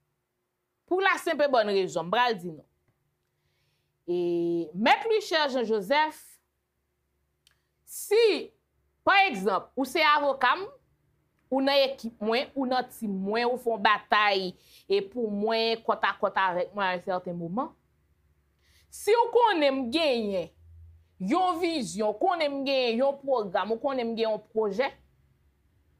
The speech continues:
tande byen, wi? Si ou vini, ou vini avèk de diskou ki kontrè, èske m ka toujou konsidere ou kòm moun ki nan ekip mwen? Non, m pa ka konsidere ou kòm moun ki nan ekip mwen.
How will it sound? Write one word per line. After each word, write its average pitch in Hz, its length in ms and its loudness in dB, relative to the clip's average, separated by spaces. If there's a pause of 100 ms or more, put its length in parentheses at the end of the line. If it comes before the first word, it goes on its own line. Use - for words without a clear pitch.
tande 262 240 4
byen, 349 240 2
wi? 622 60 -4 (1080)
Si - 280 2 (280)
ou 480 280 6
vini, 330 400 2 (840)
ou 440 180 4
vini 392 340 0 (200)
avèk 247 500 -2
de 294 160 2 (140)
diskou 226 420 -4
ki 226 160 -14
kontrè, 254 480 0 (1400)
èske 392 240 0
m 381 100 -2 (100)
ka 339 120 4 (120)
toujou 262 360 -2
konsidere 226 480 0
ou 247 240 2
kòm 214 160 0
moun 233 320 -2
ki 220 80 -10
nan 185 160 -4
ekip 170 280 -12 (120)
mwen? 147 160 -12 (1700)
Non, 370 280 2
m 330 80 0
pa 294 120 4
ka 240 120 2
konsidere 214 360 -2
ou 214 120 -2
kòm 185 200 -2
moun 202 120 -8
ki 165 120 -16
nan 165 120 -12
ekip 147 240 -18
mwen. - 180 -20